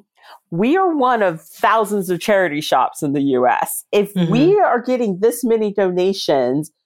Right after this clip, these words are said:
Speaker 1: are we unique or is this something that everybody's doing? And if that's the case, is this an ecological problem?" And then when I learned about Kantamanto Market in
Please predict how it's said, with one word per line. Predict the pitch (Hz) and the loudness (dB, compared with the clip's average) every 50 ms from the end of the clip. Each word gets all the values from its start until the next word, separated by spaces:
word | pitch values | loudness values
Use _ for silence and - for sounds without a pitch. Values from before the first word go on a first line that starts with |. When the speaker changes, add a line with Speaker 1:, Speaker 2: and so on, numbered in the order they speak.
| _ _ _ _ _ _ - | _ _ _ _ _ _ 0
Speaker 1:
are | 196 202 208 | 2 2 2
we | 202 220 285 | 2 0 0
unique | 370 494 466 381 294 220 226 262 302 302 - | 2 2 2 2 2 2 2 0 0 0 0
or | 226 208 185 | 2 2 2
is | 175 170 - | 0 0 0
this | - 233 247 - - | 0 0 0 0 0
something | - 254 240 226 - 214 196 | 0 0 0 0 0 0 0
that | 190 180 - - | 2 2 2 2
everybody's | 190 196 175 170 165 135 139 135 - 135 139 135 - | 0 0 0 -2 -4 -4 -4 -4 -2 -4 -4 -4 -2
doing? | - 143 135 131 131 131 131 131 135 | 0 2 2 2 2 2 0 -2 -2
And | 143 151 | 0 0
if | 151 156 - - | 0 -2 0 0
that's | 214 247 359 370 - - | 0 0 0 0 -4 -4
the | - 185 | -4 -4
case, | - - - 220 214 185 151 135 139 147 - - - _ _ _ _ _ - | -4 -2 0 0 2 2 2 2 0 -2 -4 -10 -16 _ _ _ _ _ -10
is | - 151 | -6 -2
this | 185 254 453 - 508 | -2 -2 0 2 2
an | 508 480 453 | 2 2 2
ecological | 440 427 415 349 285 311 294 240 220 - 226 | 2 2 2 2 2 0 0 -2 -2 -2 -2
problem?" | 202 - 226 185 175 175 185 185 175 175 185 - _ _ - - | 0 0 2 2 2 2 2 0 0 0 -4 -8 _ _ -8 -8
And | 151 156 170 | -6 -2 0
then | 180 180 180 180 175 165 - _ _ _ _ _ _ | 2 2 2 0 -2 -6 -10 _ _ _ _ _ _
when | - 180 208 240 277 | -4 0 0 0 2
I | 285 269 240 | 0 0 -2
learned | 208 214 196 185 175 165 | -2 -2 -2 -2 -4 -4
about | 170 170 160 143 139 - - - | -4 0 0 0 0 0 -4 -4
Kantamanto | - 196 180 180 - 190 170 156 156 - 165 | -2 -2 -2 -2 0 0 -2 -2 -2 -4 -4
Market | 151 139 131 131 - 131 127 131 - | -2 0 0 0 0 0 0 0 0
in | - 135 | -2 -4